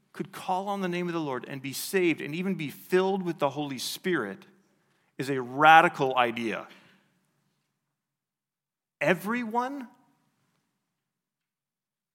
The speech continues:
Herod? Everyone?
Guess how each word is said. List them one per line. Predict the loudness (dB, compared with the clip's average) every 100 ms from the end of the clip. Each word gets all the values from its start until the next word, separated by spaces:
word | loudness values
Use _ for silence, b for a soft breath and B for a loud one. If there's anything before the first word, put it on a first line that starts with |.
| _
Herod? | 2 4 4 2 -8 -20 _ _ _ _ _ _ _ _ _ _ _ _ _ _ _ _
Everyone? | 0 2 0 -2 -2 -2